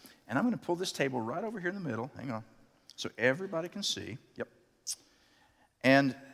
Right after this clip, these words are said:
these guys are experts at Legos.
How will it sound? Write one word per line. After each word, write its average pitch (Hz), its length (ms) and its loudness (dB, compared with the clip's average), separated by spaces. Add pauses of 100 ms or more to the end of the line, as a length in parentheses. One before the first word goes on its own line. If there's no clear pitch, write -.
(140)
these 208 240 2
guys 95 540 2 (840)
are - 200 6 (120)
experts - 800 -4 (1040)
at 165 100 0
Legos. 160 460 -6